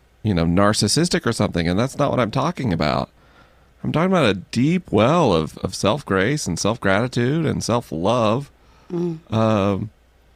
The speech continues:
Speaker 1: because when you have that,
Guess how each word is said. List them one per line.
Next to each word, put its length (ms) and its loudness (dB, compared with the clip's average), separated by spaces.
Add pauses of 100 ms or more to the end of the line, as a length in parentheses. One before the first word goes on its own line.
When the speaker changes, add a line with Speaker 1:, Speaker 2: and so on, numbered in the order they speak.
(480)
Speaker 1:
because 640 0
when 220 2
you 160 2
have 540 -2
that, 480 -2